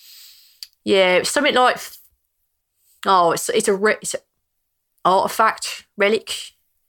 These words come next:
Yeah, some sort of artifact, right? It's, uh, supposed to imbue the user with a lot of, uh,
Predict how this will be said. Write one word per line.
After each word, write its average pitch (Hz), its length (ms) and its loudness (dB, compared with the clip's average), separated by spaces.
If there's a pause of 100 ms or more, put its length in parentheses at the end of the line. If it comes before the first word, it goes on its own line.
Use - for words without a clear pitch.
(100)
Yeah, 170 320 4
some 214 200 -4
sort 190 200 0
of - 120 -16
artifact, 160 540 0
right? 170 340 0
It's, - 260 -8
uh, 165 340 0 (1300)
supposed - 560 0
to 202 100 0
imbue 190 400 0
the 185 80 -4
user 185 400 0
with 170 240 0
a 165 60 4
lot 175 240 4
of, 160 160 -4
uh, 160 340 2